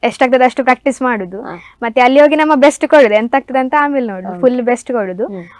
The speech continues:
Speaker 1: ಮತ್ತೆ ಆಗ್ತದೆ, ಅಂದ್ರೆ ಸೆಲೆಕ್ಟ್ ಆಗಿದ್ದೇನೆ ಇಷ್ಟರ
Speaker 2: ಹ್ಮ್.
Speaker 1: ತನಕ.
Speaker 2: ಹ್ಮ್.
Speaker 1: ಆ,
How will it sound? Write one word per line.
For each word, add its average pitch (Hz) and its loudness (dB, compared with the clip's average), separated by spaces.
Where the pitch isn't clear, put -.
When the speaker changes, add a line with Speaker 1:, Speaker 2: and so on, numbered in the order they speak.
Speaker 1:
ಮತ್ತೆ 285 -4
ಆಗ್ತದೆ, 254 2
ಅಂದ್ರೆ 233 -4
ಸೆಲೆಕ್ಟ್ 247 -4
ಆಗಿದ್ದೇನೆ 220 -4
ಇಷ್ಟರ 196 -6
Speaker 2:
ಹ್ಮ್. - -8
Speaker 1:
ತನಕ. 180 -12
Speaker 2:
ಹ್ಮ್. 190 -18
Speaker 1:
ಆ, 277 -10